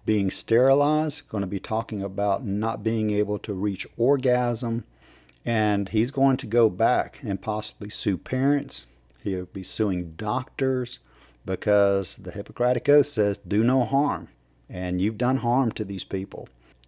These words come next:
At least you should have let them achieve the age of at least eighteen and shown that they were mentally capable of making that decision for themselves.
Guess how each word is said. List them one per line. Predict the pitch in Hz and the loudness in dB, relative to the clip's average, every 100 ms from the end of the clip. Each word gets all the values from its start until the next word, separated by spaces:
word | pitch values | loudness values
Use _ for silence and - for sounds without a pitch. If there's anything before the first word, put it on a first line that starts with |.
| _ _ _ | _ _ _
At | 107 104 | -4 -2
least | 92 135 156 | 4 6 6
you | 147 | 0
should | 139 143 | 2 4
have | 135 | 6
let | 131 - | 4 4
them | 135 131 123 - - - _ - | 2 2 2 -4 -18 -20 _ -8
achieve | 101 - 120 123 113 | -6 0 2 2 0
the | 104 104 - | 0 -2 2
age | 117 113 98 98 - - _ _ _ | 4 4 0 -6 -12 -16 _ _ _
of | - 92 | -6 -4
at | 98 | 2
least | 117 139 135 | 4 4 4
eighteen | 135 - - 147 131 98 95 92 | 4 2 2 4 4 2 -2 -4
and | 107 101 | -4 -2
shown | - 117 120 127 | 0 0 2 2
that | 101 90 | 0 2
they | 110 | 2
were | 117 95 | 4 2
mentally | 92 92 117 - 117 117 | 2 2 0 -2 -2 -2
capable | 113 - 120 - 104 - - - _ _ - - | -2 0 0 0 -8 -10 -16 -20 _ _ -20 -6
of | 101 | -2
making | 101 110 - 104 | 2 2 2 -2
that | 95 - | -2 -4
decision | 92 - 107 113 110 | -6 -2 2 2 0
for | 92 - | -6 -8
themselves. | 101 - 107 92 92 | -8 -8 -8 -8 -10